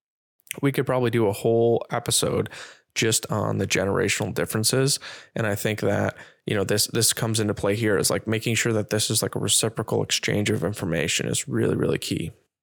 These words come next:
So number six is provide opportunities for leadership training or other career enhancing education. I may be a little bit,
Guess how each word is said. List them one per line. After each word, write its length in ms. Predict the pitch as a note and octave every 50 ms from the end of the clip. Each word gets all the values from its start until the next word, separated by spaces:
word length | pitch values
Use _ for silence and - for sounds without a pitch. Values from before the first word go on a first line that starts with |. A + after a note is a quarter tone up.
| _ _ _ _ _ _ _ _ _ _ _ _ _ _ - - -
So 160 | - - C#3+
number 140 | D#3 D#3 D#3
six 320 | - D3+ C#3+ C#3 - -
is 160 | A#2+ A2 - - - - - - - _
provide 300 | - B2 C3+ C#3 D#3 D#3+
opportunities 560 | D#3+ D#3 D3 C#3+ - C#3 C3 C3 B2+ B2 A#2+
for 180 | - - A2+ A2
leadership 400 | A2+ A#2+ A#2+ A#2+ - - B2+ -
training 480 | - - A#2 A2+ A2 A2+ A2 A2 A2 - - - - - _
or 100 | G#2 G#2+
other 300 | B2 C#3 D3 D3 C#3+ C#3+
career 340 | C#3 - - A#2+ A2+ B2 B2
enhancing 460 | A2+ A2 A2+ G#2+ G#2+ G#2+ - A2 G#2
education. 580 | F#2+ - - - - F#2+ - - - - - - - - - - _ _ _ _ _ _ _ _ _ _ _ _ _ _ _ _ _ _ _ _
I 220 | - G#2+ A#2 C3
may 180 | C3+ C3+ C3+ C3+
be 380 | B2+ B2+ A#2+ A#2+ A#2 A2+ A2+ A2+ - -
a 80 | -
little 320 | A2 G#2+ A2 A2 A#2 A#2 A2+
bit, 340 | A2+ A2 G#2+ G#2+ - -